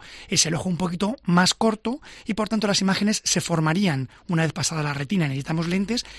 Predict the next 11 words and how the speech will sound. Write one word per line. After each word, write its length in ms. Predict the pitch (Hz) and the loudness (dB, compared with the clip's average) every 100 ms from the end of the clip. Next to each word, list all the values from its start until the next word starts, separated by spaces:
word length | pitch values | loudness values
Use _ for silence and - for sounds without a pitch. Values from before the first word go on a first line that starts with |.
| - | -10
que 140 | - 151 | -2 4
lleven 320 | 180 151 151 | 6 4 2
estas 240 | 147 160 | -2 0
imágenes 400 | 180 190 233 240 | 0 0 0 0
también 280 | - 151 151 | 0 0 0
a 40 | |
esta 280 | 147 151 135 | 0 -2 -6
retina. 340 | 127 104 123 - - - - - - - | -6 -10 -14 -14 -16 -16 -16 -16 -18 -2
Y 220 | 220 247 427 | 4 4 6
el 160 | 196 | 4
astigmatismo 800 | 196 - 240 233 226 247 208 233 | 2 0 2 2 4 4 4 0